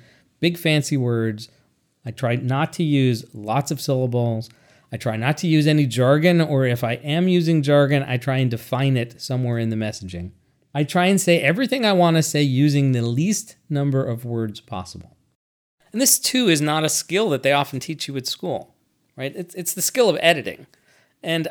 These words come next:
I don't remember once in all of, you know, first grade through twelfth grade, once the teacher saying, "Go back and shrink your essay by half."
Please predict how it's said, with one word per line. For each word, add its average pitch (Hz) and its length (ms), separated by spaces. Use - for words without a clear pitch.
I 170 80
don't 339 240
remember 202 300
once 143 600
in 143 240
all 170 460
of, 143 400
you 143 80
know, 131 80
first 175 340
grade 175 280
through 165 220
twelfth 180 340
grade, 110 340
once 185 580
the 139 240
teacher 170 340
saying, 151 520
"Go 196 140
back 190 400
and 156 140
shrink - 480
your 170 160
essay 139 400
by 117 180
half." 110 500